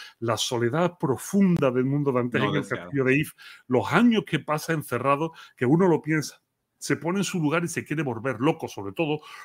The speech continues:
Speaker 1: cuando sabe que está condenado por una infamia, está condenado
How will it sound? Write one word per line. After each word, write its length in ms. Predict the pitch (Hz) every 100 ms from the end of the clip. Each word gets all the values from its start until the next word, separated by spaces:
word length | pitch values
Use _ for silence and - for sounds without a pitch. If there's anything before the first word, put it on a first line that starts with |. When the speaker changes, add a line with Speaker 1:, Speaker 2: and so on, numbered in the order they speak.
| -
Speaker 1:
cuando 260 | 143 127
sabe 280 | 110 127 143
que 100 | -
está 300 | 113 127 117
condenado 640 | 143 135 127 123 127 160 165 _
por 220 | 127 117
una 160 | 120 131
infamia, 440 | 117 143 165 165
está 160 | - 127
condenado 520 | 127 131 131 147